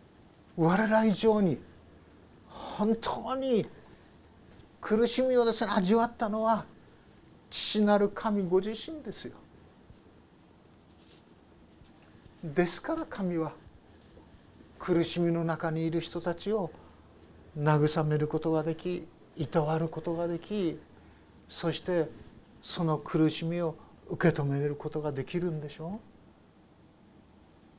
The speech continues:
神、共に働いて、すべてのことを益としてくださる。すべてのことを善としていてくださる。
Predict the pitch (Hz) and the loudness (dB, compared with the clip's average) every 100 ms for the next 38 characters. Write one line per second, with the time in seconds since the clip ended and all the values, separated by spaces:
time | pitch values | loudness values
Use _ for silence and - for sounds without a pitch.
0 | - - - - - - - - - - | -20 -20 -20 -20 -20 -20 -20 -20 -20 -20
1 | - - - - - - - - - - | -20 -20 -20 -20 -20 -20 -20 -20 -20 -20
2 | - - 147 143 139 - - - - - | -8 -4 -2 -2 -4 -8 -20 -20 -20 -20
3 | - - - - - 139 143 151 147 147 | -20 -20 -20 -12 -4 -2 -2 -2 -4 -6
4 | 170 170 202 202 - 202 185 - - - | -4 -2 -2 -4 -6 -10 -10 -18 -20 -20
5 | - - - - - - - 165 160 156 | -20 -20 -20 -20 -20 -14 -4 2 2 2
6 | 156 151 - 147 160 151 - - 147 - | -2 -4 -6 -4 0 0 -4 -8 -6 -6
7 | - 156 - - - - - - - - | 0 0 2 -2 -4 -6 -10 -14 -16 -20
8 | - - - - - - - 170 170 170 | -20 -20 -20 -20 -20 -10 -2 6 8 8
9 | 170 160 160 175 170 151 123 151 175 175 | 4 2 0 0 0 0 0 0 0 -2
10 | 170 - 185 175 - 175 160 185 | -6 -2 -4 -4 -6 -8 -8 -12